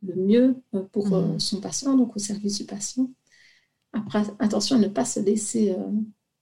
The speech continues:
Speaker 1: remettre en question à chaque fois et devenir, euh, un, un, développer un syndrome de l'imposteur qui
Speaker 2: Tout à
Speaker 1: est
Speaker 2: fait.
Speaker 1: fréquent, euh, chez l'orthophoniste.
Speaker 2: <laughs>
Speaker 1: Donc, euh,
Speaker 2: C'est vrai
Speaker 1: il
Speaker 2: que
Speaker 1: faut
Speaker 2: c'est déjà
Speaker 1: ajouter à ça,
Speaker 2: Tout à fait.
Speaker 1: ayons confiance en, en, en nous quand même,
Speaker 2: Voilà.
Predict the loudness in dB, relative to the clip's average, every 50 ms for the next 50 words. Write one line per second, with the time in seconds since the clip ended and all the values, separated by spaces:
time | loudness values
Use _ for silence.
0 | _ _ _ _ -10 -10 -4 2 4 6 6 6 6 2 2 0 0 2 4 2
1 | 2 2 0 0 2 4 4 4 4 2 0 0 0 2 2 0 -2 -4 -2 0
2 | 0 0 0 0 2 2 4 6 6 4 4 6 4 4 4 2 0 -2 -2 -2
3 | -2 -2 -4 -6 -8 -10 -16 _ _ _ _ _ _ -6 -2 0 0 0 0 -2
4 | 0 0 0 0 0 0 2 4 4 6 6 4 4 4 4 4 4 2 2 0
5 | 0 2 4 4 6 6 6 6 4 4 2 2 0 -2 -2 0 -2 -2 -2 0
6 | 2 2 2 2 2 0 -2 -2 0 2 2 2 2 0 0 0 0 0 0 -2
7 | -2 -4 -4 -2 0 0 0 0 0 0 0 0 0 2 2 2 2 0 0 2
8 | 2 0 2 0 0 0 0 0 -2 -4 -4 -2 -4 -6 -8 -10 -14 -14 -12 -10
9 | -10 -10 -10 -10 -2 0 2 2 2 2 2 2 2 4 4 6 6 6 6 6
10 | 4 2 2 2 0 0 0 0 0 0 -2 -4 -6 -4 0 2 4 4 6 4
11 | 4 2 0 2 2 0 0 2 0 0 0 2 2 2 0 0 0 -2 -4 -6
12 | -4 0 2 2 4 4 2 2 2 2 4 4 4 4 4 4 2 2 4 4
13 | 4